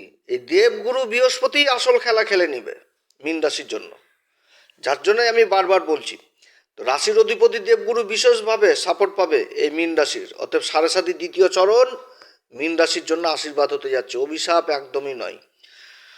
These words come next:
তো যাই হোক, শনির সাথে দেবগুরু বৃহস্পতির সম্পর্ক হচ্ছে সম,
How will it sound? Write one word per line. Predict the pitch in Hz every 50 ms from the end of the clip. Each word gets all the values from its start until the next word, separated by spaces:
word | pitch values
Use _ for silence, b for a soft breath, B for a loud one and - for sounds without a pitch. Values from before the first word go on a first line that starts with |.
| b b b _ _ _
তো | - 120 120 120 120 120
যাই | - 165 180 202 202
হোক, | 214 247 247 247 -
শনির | - - - 156 160 180 190 190 202
সাথে | 196 185 208 185
দেবগুরু | 165 175 170 156 165 190 196 185
বৃহস্পতির | 160 165 170 170 - - 190 190 190 - -
সম্পর্ক | 156 147 147 175 175 165
হচ্ছে | 185 185 - 185 175
সম, | - - 165 175 196 180